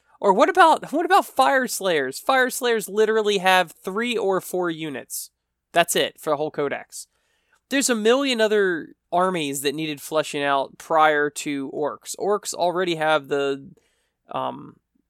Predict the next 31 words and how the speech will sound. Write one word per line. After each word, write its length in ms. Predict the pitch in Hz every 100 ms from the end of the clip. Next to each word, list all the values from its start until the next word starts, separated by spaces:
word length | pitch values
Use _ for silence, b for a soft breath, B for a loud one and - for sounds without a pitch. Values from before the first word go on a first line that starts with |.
| _
the 680 | - 143 143 139 143 147 - _ _ _
Ardboys 960 | 180 202 185 175 170 165 160 156 147 - -
and 320 | 143 143 143
the 520 | 147 139 135 135 131 131
Bone 260 | 165 175
Splitters 840 | 165 - 165 156 160 156 156 147 -
and 440 | - 147 143 143
the 140 | 143 131
Iron 340 | 151 165 165
Jaws, 680 | 160 160 156 151 147 151 143
and, 200 | 139 117
I 40 |
mean, 160 | 170 202
they 120 | 214
already 380 | 214 240 262 214
have 160 | 175
lots 240 | 151 143 -
of 80 | 127
stuff. 360 | - - - _ b b b b
So 180 | - 151
I 140 | 151
don't 300 | 160 233 190
know 280 | 190 196 190
that 100 | 151
this 240 | 156 147
was 100 | 135
necessary, 640 | 143 127 131 135 127 127 98
and 160 | 143
to 80 | 156
be 160 | 147 165
honest, 460 | 175 180 165 -